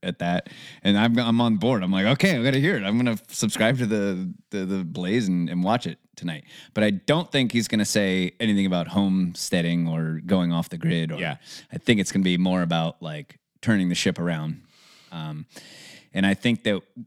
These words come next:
Speaker 1: what
Speaker 2: Also,
Speaker 1: you
Speaker 2: within,
Speaker 1: said
Speaker 2: within the context of politics or the culture as a whole, or what's it, what's he ref-,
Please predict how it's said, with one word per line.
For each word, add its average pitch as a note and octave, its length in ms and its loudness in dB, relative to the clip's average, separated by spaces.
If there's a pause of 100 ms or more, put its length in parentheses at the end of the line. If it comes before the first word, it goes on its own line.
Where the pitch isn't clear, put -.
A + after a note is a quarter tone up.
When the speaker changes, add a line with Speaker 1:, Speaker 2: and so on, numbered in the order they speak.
Speaker 1:
what A2+ 80 -4
Speaker 2:
Also, A2 260 2
Speaker 1:
you D#3 60 4
Speaker 2:
within, E3 180 2
Speaker 1:
said B2 220 2
Speaker 2:
within A2+ 260 0
the G2+ 80 0
context G2+ 420 0
of F2+ 120 -4
politics A#2 520 0
or F2+ 120 0
the E2 100 -2
culture F2+ 360 -6
as E2 100 -4
a D#2 60 -4
whole, G2+ 460 0
or E2 240 -4
what's D#2+ 120 -12
it, E2+ 100 -12
what's E2 180 -8
he F2 120 -6
ref-, D2+ 240 -6